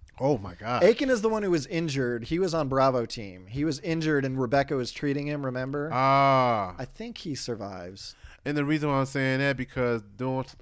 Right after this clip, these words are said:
Speaker 1: um, during the time, uh, Wildstorm had did, like, a Resident Evil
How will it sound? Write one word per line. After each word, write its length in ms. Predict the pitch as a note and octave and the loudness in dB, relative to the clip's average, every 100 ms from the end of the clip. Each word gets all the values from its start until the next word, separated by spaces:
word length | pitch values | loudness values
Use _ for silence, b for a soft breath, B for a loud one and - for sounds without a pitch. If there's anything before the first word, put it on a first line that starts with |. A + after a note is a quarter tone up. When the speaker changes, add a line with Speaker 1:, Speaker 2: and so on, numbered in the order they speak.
| - - | -20 -12
Speaker 1:
um, 340 | C#3+ C3 A#2+ A2+ | -4 -2 -2 -2
during 200 | B2+ B2 | 0 -2
the 40 | |
time, 520 | A#2 C#3+ C3+ B2+ A#2+ E2 | -2 0 0 0 -2 -6
uh, 200 | G#2+ G#2+ | -6 -6
Wildstorm 800 | A2 B2 B2+ B2 - G#2+ G#2+ G#2 _ _ _ _ _ _ _ _ _ | -2 0 0 -2 -6 -6 -6 -10 _ _ _ _ _ _ _ _ _
had 280 | A2+ A2+ G#2 | -2 0 0
did, 200 | G#2+ G#2+ | 0 0
like, 140 | G#2 F#2+ | 0 -2
a 60 | |
Resident 360 | G2 G#2+ G2+ F2+ | -2 -2 -2 -6
Evil 400 | A2 G2+ G2+ G2 | -6 -6 -8 -10